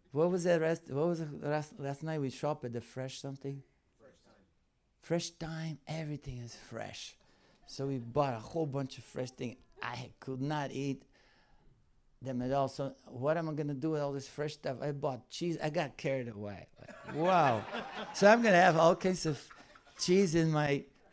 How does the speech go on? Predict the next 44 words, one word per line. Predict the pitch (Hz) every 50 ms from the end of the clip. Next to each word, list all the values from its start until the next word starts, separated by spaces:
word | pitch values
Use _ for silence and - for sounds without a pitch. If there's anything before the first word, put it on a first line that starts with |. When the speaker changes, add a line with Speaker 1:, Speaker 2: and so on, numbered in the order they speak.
| - - -
Speaker 1:
suitcase, | - - - 196 226 220 - - 156 135 131 - -
if | 135
you | 127
can | - - 151 143
believe | 135 147 151 160 175 190 190 147
that. | 139 131 120 117 113 - - - - - - - - - - - - - - 214 - - - - - - - - - - - - - - - - - - - - -
I | 147 170
don't | 226 220
know | 214 226
if | 208 -
you | 175 175
do | 147 143 196 196
that, | 180 156 135
but | 131 135
I | 139 156 185
do | 196 160 160
all | 143 147 165
kinds | 156 - 165 156 - -
of | 117
things | _ 131 127 117 -
like | 107 107 107 101
that. | 104 113 101 101 - - _ - - - - - - - - - - - - - - - - _
I | - 180
have | 175 123 117
lemons | 127 139 151 170 175 180 185 185 151
in | 175 185 180
my | 180 180 175
suitcase, | 160 - - 180 180 180 - - 180 175 170 170 175 160 - - - - _ - - - - - -
'cause | - 143 143
I | 190
don't | 226 240
wanna | 226 208 185 160 139
throw | - - 175 175 185 175 160
lemons. | 147 151 170 185 160 127 117 -
I | 139 156
bought, | 139 127 156 151 151
like, | 135 123 123 110
five | - - 143 143 143 131 135
lemons, | 143 143 147 156 160 151 -
and | 135 131
I | 139
use, | 135 135 139 143 131 - - -
use | - 135 135 131 127
only | 135 127 131 123